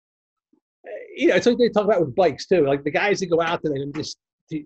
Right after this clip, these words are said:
they shave a gram off their bike as opposed to, like, you know, actually do the training and maybe shed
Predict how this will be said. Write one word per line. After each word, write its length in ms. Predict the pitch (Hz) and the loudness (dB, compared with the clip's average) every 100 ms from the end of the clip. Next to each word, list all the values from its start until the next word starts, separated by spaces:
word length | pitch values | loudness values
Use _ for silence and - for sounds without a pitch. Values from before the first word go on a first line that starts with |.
| - | -10
they 80 | 139 | -10
shave 560 | - - 190 214 202 160 | -6 0 2 2 -2 -6
a 60 | |
gram 480 | 131 147 170 185 185 | -4 0 0 0 0
off 280 | 165 165 165 | 0 0 0
their 140 | 143 | 0
bike 440 | 135 170 156 - _ _ _ _ | 2 2 2 -2 _ _ _ _
as 140 | 170 160 | 0 0
opposed 420 | - 180 170 170 | 4 4 4 2
to, 140 | 170 143 | 0 0
like, 240 | 135 135 | -2 -4
you 100 | 185 | -4
know, 100 | 139 | -4
actually 220 | 147 139 127 | -4 -4 0
do 120 | 160 | 0
the 60 | |
training 520 | 127 170 156 143 139 139 | 0 0 2 0 -2 -4
and 140 | 131 | -4
maybe 220 | 139 135 120 | -2 -4 -4
shed 320 | - 156 | -2 -2